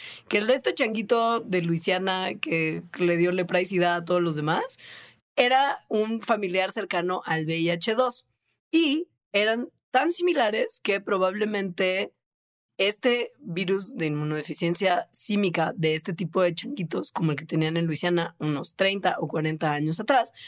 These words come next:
había infectado a humanos y había evolucionado en lo que en ese momento se conocía como V I H dos. O sea, un caso del libro de texto de lo que viene siendo la zoonosis como tal. Y pues si se encontró esta relación,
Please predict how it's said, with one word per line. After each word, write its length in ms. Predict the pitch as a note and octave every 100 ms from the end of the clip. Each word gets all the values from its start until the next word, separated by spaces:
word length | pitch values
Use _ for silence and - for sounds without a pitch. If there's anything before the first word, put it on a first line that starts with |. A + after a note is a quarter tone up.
| - _
había 520 | - D4 C#4+ E4 A#3+ F4+
infectado 480 | F3+ E3 - F3 F#3+
a 40 |
humanos 480 | G3 F3 F3+ G#3+ -
y 120 | - E3+
había 360 | E3+ G3+ G#3
evolucionado 720 | G3 E3+ D3 - E3 F3 G3+ -
en 200 | E3 D3
lo 100 | D3
que 120 | C#4
en 80 | D#4
ese 120 | A3+
momento 380 | F3+ D#3+ E3 E3+
se 80 |
conocía 480 | E3+ - E3+ F#3+ F#3
como 320 | - D#3+ D3 -
V 120 | F3
I 60 | D#3+
H 200 | D3 D3+
dos. 240 | - - - - - -
O 80 | -
sea, 320 | A#3 C4+ B3+
un 180 | F#3 E3+
caso 460 | G3 G#3+ G3+ - _ - - _
del 220 | D4+ D#3+
libro 240 | A#3 C4+ A#3+
de 100 | G3
texto 500 | A3+ G#3+ A3 G#3 -
de 140 | D#3+
lo 120 | D3
que 80 | D3+
viene 240 | E3 F#3
siendo 460 | F3 F#3 F#3+ F#3+ F#3+
la 220 | E3+ D3
zoonosis 440 | - E3 F3 - -
como 200 | - -
tal. 200 | - - _ _ - -
Y 80 | A#3+
pues 200 | G3+ D#4
si 60 | D4
se 120 | D4+
encontró 360 | C#4+ C#4+ C#4+ F#4
esta 160 | F#4
relación, 640 | F4 C#4+ B3 C#4+ B3 A#3